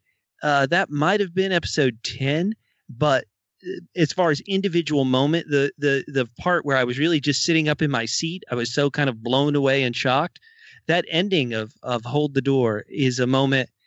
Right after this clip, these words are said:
it felt like a book moment. It was so strong and so powerful, and, uh, it was great. And I hope the show,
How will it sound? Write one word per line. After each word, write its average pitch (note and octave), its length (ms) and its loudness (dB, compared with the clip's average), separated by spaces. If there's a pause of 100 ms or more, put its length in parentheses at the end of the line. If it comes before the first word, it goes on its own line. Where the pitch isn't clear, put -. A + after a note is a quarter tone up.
(440)
it - 320 -2
felt D#3 200 0
like D#3+ 160 -2
a E3 40 -6
book D#3+ 280 -2
moment. A2 340 -8
It C#3 160 -4
was C3 220 -4
so D3+ 240 2
strong C3+ 500 0
and G#2 100 -6
so C3+ 200 0
powerful, C3+ 680 -2 (320)
and, C#3 380 0
uh, C3 300 -2 (200)
it E3 140 -2
was D3+ 160 0
great. F#3 240 0
And C#3+ 100 -2
I C3+ 60 2
hope F3+ 200 0
the F3 80 0
show, E3 380 0